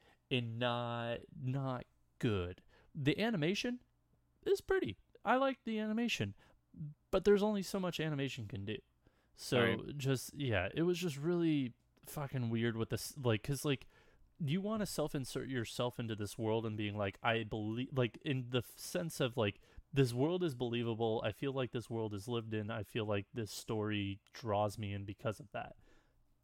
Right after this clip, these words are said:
Speaker 2: Mm-hmm.
Speaker 1: I don't want a story that is literally like, "You are this character. You are the main character. This is you, yada, yada, yada." It's like, no, no, no.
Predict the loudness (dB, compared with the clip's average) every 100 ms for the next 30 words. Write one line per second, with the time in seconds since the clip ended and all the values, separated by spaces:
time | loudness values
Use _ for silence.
0 | _ -2 0 0 2 2 2 -2 0 0
1 | 0 -2 -2 0 2 2 0 -2 0 0
2 | 2 2 4 4 4 4 2 0 -4 -20
3 | -2 2 2 2 -2 -4 -4 0 0 0
4 | -2 0 0 -2 -2 -2 -2 -4 -2 -2
5 | 0 0 0 0 -4 -4 -2 0 0 -2
6 | 0 0 0 0 0 -2 -2 -2 0 0
7 | 0 -2 -2 -2 -2